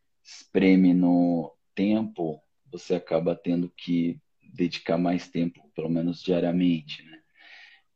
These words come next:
Então, assim, é... eu não recomendaria ter pouco tempo, do tipo, menos de quatro meses,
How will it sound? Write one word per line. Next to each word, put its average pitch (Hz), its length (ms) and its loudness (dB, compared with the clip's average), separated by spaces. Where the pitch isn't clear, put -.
Então, 98 640 0
assim, 92 840 -4
é... 85 800 2
eu 120 680 2
não 120 300 0
recomendaria 131 1080 0
ter 123 420 -2
pouco - 260 -8
tempo, 101 520 -8
do 90 200 -18
tipo, 90 520 -8
menos 90 580 0
de 82 600 -4
quatro 87 680 -2
meses, 85 460 -4